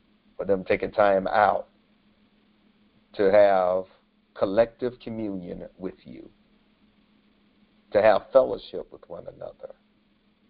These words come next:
to be able to catch up with each other, to get a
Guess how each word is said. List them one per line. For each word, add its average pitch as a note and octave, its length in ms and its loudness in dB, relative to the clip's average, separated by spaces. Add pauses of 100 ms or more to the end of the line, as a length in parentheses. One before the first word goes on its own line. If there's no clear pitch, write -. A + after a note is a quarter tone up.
(880)
to G2 100 -14
be A2+ 200 -2
able G#2 220 0
to G2 140 -8
catch - 340 0
up A2+ 180 0
with G2 180 -18
each G2 220 -20
other, - 300 -18 (1400)
to - 80 -20
get A2 160 -4
a G2 120 -8